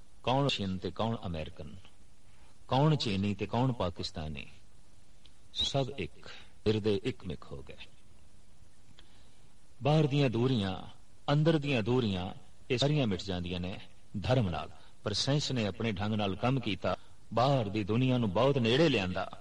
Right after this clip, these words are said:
ਔਰ ਅੰਦਰ ਦੇ ਹਿਰਦੇ ਸੰਤ ਜਨਾਂ ਨੇ ਨੇੜੇ ਲਿਆਂਦੇ। ਅਗਰ ਜਗਤ ਵਿੱਚ ਅੱਜ ਦੂਰੀਆਂ ਮਿਲਦੀਆਂ ਨੇ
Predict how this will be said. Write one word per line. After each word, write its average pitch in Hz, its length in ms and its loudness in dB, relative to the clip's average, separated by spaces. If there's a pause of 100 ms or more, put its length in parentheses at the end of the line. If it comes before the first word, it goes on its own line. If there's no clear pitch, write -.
(440)
ਔਰ 175 160 8
ਅੰਦਰ 196 280 10
ਦੇ 170 160 4
ਹਿਰਦੇ 131 640 4
ਸੰਤ 185 400 6
ਜਨਾਂ 170 280 8
ਨੇ 156 100 8
ਨੇੜੇ 139 300 8
ਲਿਆਂਦੇ। 113 560 4 (580)
ਅਗਰ 131 180 6
ਜਗਤ 131 360 6
ਵਿੱਚ 131 280 2 (120)
ਅੱਜ 117 100 0
ਦੂਰੀਆਂ 135 460 4
ਮਿਲਦੀਆਂ 117 440 4
ਨੇ - 60 -10